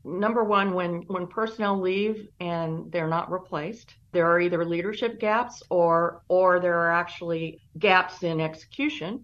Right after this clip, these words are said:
And when those things happen, and couple that with the lack of investment in the I T infrastructure over time, that results in a deterioration of the actual service to the customer. And that customer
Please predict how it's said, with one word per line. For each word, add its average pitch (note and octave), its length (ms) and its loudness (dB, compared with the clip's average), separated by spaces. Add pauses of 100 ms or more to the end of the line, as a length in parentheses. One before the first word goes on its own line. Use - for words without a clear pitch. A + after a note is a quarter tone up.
And F3 420 0
when F3+ 480 0
those F3+ 260 4
things F#3 240 -6
happen, A3 460 0 (420)
and F3+ 480 2 (220)
couple G#3 240 -2
that F#3 300 4
with F3 220 -2
the F3 300 -4
lack F#3+ 240 2
of F#3 100 -2
investment F3+ 680 -2
in E3 280 -4
the D#3 260 -4
I E3+ 140 2
T E3+ 180 -8
infrastructure G#3 800 -4
over F3 300 -4
time, F#3 500 -4 (200)
that G3 200 2
results F#3 540 2
in F3+ 180 -2
a E3+ 320 -2
deterioration E3+ 960 -4
of D#3+ 200 -6
the D#3+ 140 -2
actual D#3 420 -4
service F3 420 -6
to E3 120 -10
the D3+ 60 -6
customer. D#3 760 -10 (460)
And E3 280 0
that E3 180 -4
customer E3+ 880 -4